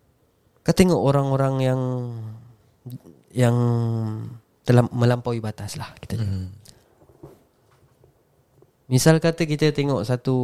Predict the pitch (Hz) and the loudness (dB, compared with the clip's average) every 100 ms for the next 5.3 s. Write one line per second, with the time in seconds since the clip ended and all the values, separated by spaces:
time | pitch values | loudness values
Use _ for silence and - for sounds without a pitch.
0 | 123 107 - - 120 127 127 143 165 156 | -2 -4 -6 0 4 6 6 6 6 4
1 | 135 131 87 - 139 127 113 120 113 107 | 2 0 -4 -8 -8 -8 -4 0 0 -2
2 | - 95 - - _ _ _ 123 95 101 | -4 -8 -10 -16 _ _ _ -12 -10 -12
3 | - - - _ - - _ - - _ | -18 -20 -20 _ -20 -20 _ -20 -20 _
4 | _ _ _ 160 180 151 120 101 95 - | _ _ _ -4 4 4 4 -2 -6 -4
5 | - - | -4 -6